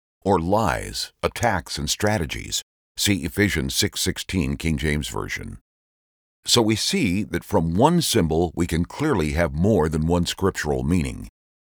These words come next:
This is why God has given us the Holy Spirit as counselor, teacher, and comforter,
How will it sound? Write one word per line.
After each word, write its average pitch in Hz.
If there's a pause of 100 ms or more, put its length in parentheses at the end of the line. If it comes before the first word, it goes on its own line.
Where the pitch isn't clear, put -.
(300)
This 156
is 180
why 131
God 78
has 73
given 92
us 60
the 69
Holy 85
Spirit 69 (240)
as 92
counselor, 117 (340)
teacher, - (440)
and 92
comforter, 69